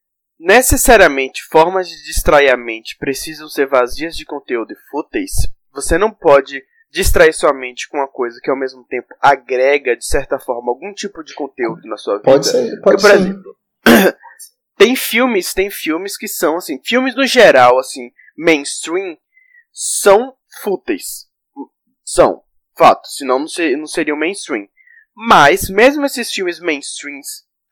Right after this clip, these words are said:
Speaker 1: fúteis, você consegue tirar alguma mensagem disso, tá ligado? Qual é a mensagem que você tira pra sua vida do B B B? Eu sei que você não tá,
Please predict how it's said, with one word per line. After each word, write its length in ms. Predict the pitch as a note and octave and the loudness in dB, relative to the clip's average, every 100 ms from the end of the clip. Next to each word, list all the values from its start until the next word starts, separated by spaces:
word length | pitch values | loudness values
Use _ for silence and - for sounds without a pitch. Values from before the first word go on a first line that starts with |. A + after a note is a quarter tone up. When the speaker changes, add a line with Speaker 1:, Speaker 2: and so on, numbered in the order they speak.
| _ | _
Speaker 1:
fúteis, 760 | - D3 - - G2 - - - - _ _ _ _ | -8 -8 -6 -8 -8 -8 -12 -12 -16 _ _ _ _
você 240 | D#3+ E3 F#3+ | -6 -2 -2
consegue 340 | G3 G3 F3+ | 2 0 0
tirar 240 | - G3+ | 0 4
alguma 220 | F#3 F3+ F#3 | 4 4 0
mensagem 960 | G3+ B3 - F#3+ D3 D#3 E3 G3 A#3+ _ _ _ _ _ _ | -2 -4 -2 4 4 4 0 -12 -14 _ _ _ _ _ _
disso, 400 | E3+ A3+ G3 - - | -6 -4 -4 -8 -8
tá 80 | B2+ | -8
ligado? 460 | A#2+ A#2 B2 F3+ _ _ _ _ _ _ _ _ _ | -2 0 0 -4 _ _ _ _ _ _ _ _ _
Qual 360 | - B3 C#4 C4+ | 2 6 8 8
é 100 | A#3+ | 6
a 80 | C#4 | 4
mensagem 760 | C#4 C4 A#3+ - F#3 G3 A3+ | 0 -4 2 6 6 6 0
que 120 | G#3 A3 | -10 -8
você 380 | F#3 G3 F#3 | -6 -4 -4
tira 380 | E3+ - D#3 C#3+ | -4 -4 -2 -2
pra 160 | C#3+ D3 | -2 -4
sua 260 | - C#3+ | -2 0
vida 280 | C3 C3+ C#3+ | 0 -2 -6
do 100 | C#3+ | -6
B 180 | C#3+ C#3+ | -4 -4
B 160 | C#3+ C#3+ | -2 -4
B? 260 | G#2+ F2+ - | -6 -12 -4
Eu 140 | D3+ | -4
sei 260 | - - G3+ | 0 2 2
que 140 | B3 | 4
você 240 | A3 - G3+ | -2 0 -2
não 180 | F#3+ | -2
tá, 260 | G#3+ G#3 F3+ | 2 2 2